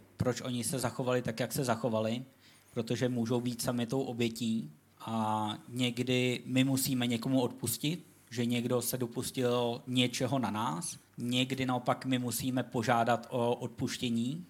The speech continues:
protože my jsme někomu něco, o, provedli. Může to být kamarád, může to být rodina, může to být Bůh. Bohu já, o, často prosím, aby mě odpustil za něco, co dělám,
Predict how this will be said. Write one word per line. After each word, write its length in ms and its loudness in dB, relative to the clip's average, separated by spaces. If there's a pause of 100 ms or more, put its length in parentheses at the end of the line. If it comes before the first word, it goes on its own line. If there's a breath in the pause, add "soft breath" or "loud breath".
(340 soft breath)
protože 300 -2
my 140 2
jsme 220 2
někomu 300 2
něco, 360 0 (240)
o, 380 0
provedli. 600 4 (400 loud breath)
Může 220 4
to 120 2
být 340 2
kamarád, 500 2
může 200 0
to 80 0
být 200 0
rodina, 520 2
může 200 0
to 100 0
být 180 0
Bůh. 380 -2 (440)
Bohu 440 0
já, 320 0 (540 soft breath)
o, 280 -2
často 280 -4
prosím, 520 -2
aby 180 -2
mě 140 2
odpustil 460 -2
za 100 -2
něco, 260 -2
co 160 -4
dělám, 460 0